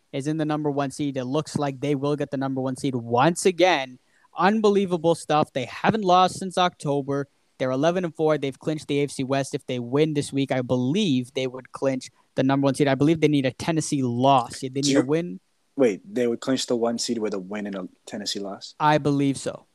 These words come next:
Speaker 2: So,
Speaker 1: Yeah.
Speaker 2: would you remember what the over-under was on this team? Twelve and a half or something?
Speaker 1: Something like that. It was, yeah, it was, it was fairly big.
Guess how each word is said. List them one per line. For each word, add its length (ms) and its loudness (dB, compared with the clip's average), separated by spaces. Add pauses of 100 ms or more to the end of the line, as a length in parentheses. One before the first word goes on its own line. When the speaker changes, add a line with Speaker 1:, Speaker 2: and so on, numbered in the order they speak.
Speaker 2:
So, 220 2
Speaker 1:
Yeah. 60 4
Speaker 2:
would 200 -2
you 60 2
remember 260 2
what 140 2
the 80 -2
over-under 540 2
was 160 0
on 120 -2
this 160 -6
team? 260 -10 (340)
Twelve 280 2
and 80 -2
a 40 -2
half 240 -6
or 40 -4
something? 380 -10 (280)
Speaker 1:
Something 440 0
like 260 -6
that. 260 -4
It 60 -4
was, 400 -4
yeah, 260 2
it 80 0
was, 220 4
it 60 -16
was 120 -4
fairly 340 0 (140)
big. 240 -12